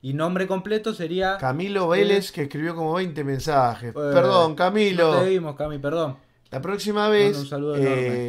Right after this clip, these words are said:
Speaker 1: enorme.
Speaker 2: compras el superchat ahí baratito
Speaker 1: <laughs>
Speaker 2: y te vemos seguro. No, mentira, mentira.
Speaker 1: <laughs> Eh, entonces, la banda de la, o no.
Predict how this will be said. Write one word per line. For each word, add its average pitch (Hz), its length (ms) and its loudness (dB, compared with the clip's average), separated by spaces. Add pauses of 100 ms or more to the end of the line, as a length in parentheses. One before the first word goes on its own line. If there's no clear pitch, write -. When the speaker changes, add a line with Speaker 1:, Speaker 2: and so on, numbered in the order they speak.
(180)
Speaker 1:
enorme. - 0 - (260)
Speaker 2:
compras 160 360 -4
el 165 120 -8
superchat 165 500 -2
ahí 202 80 0
baratito 208 680 -6 (100)
Speaker 1:
<laughs> 135 760 -12
Speaker 2:
y 147 260 -4
te 147 160 -6
vemos 202 260 -6
seguro. 196 340 -8
No, 127 180 -10
mentira, 123 440 -6
mentira. 120 560 -6
Speaker 1:
<laughs> - 60 -20 (640)
Eh, 139 440 -4
entonces, 208 560 -6 (160)
la 147 160 -2
banda 220 520 -2
de 170 140 -6
la, 165 300 -6
o 151 80 -8
no. 143 240 -8